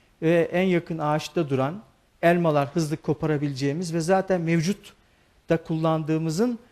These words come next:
tasarruf edilmesi, onun etkin hale getirilmesinden elde edilecek yeni bir enerji kaynağı ki bu oranları biraz sonra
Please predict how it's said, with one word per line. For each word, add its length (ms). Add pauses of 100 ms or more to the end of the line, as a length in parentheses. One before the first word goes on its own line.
(240)
tasarruf 540
edilmesi, 680
onun 340
etkin 340
hale 240
getirilmesinden 760
elde 240
edilecek 380
yeni 200
bir 80
enerji 440
kaynağı 420
ki 200
bu 120
oranları 640
biraz 220
sonra 380